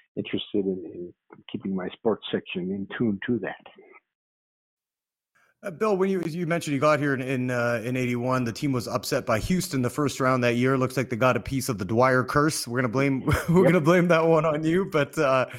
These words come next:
Speaker 2: uh, six games into the eighty-one eighty-two season, Magic Johnson comes out to the media and he says he doesn't want to be here anymore. He didn't wanna play for Paul Westhead.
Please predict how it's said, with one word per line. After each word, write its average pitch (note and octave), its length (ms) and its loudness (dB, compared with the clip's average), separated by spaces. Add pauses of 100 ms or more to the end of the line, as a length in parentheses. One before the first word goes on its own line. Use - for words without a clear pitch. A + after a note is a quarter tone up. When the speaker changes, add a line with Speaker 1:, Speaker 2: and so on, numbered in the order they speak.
(400)
Speaker 2:
uh, D3 180 4
six - 260 -6
games F#3+ 300 0
into D3 160 -6
the D3+ 80 -2
eighty-one D3+ 400 -2
eighty-two C#3+ 340 -4
season, A#2+ 440 -6 (420)
Magic D#3 260 -4
Johnson D#3+ 320 -4
comes D3 240 -4
out D3+ 120 2
to A#2+ 100 -14
the C3 60 -6
media D3 440 -2 (380)
and G2+ 100 -12
he C#3+ 140 -4
says C3+ 300 -6
he B2 80 -8
doesn't C#3 420 -6 (260)
want C3+ 320 -4
to C3 80 -10
be D#3+ 220 -2
here D3 240 2
anymore. C3+ 300 0
He B2 80 0
didn't C#3 160 -4
wanna C#3+ 160 -2
play C#3+ 240 -4
for C#3 120 -10
Paul C3+ 300 -2
Westhead. B2+ 480 0